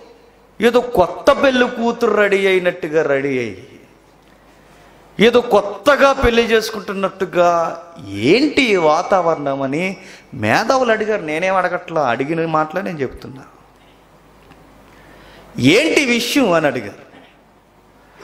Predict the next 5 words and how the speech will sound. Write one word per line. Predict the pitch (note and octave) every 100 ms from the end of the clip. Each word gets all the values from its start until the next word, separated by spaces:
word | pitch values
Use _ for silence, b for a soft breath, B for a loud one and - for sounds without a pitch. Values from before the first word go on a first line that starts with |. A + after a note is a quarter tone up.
| B B B -
తిట్టుకున్నవారు | G3+ E3+ G3+ G3+ G3 F3+ E3+
కొందరు, | D#3 E3 F3+ G3
వివరణ | F#3+ E3 E3
ఇచ్చుకున్నవారు | E3 - - C3+ B2+ A#2+
కొందరు. | D3+ C3+ - -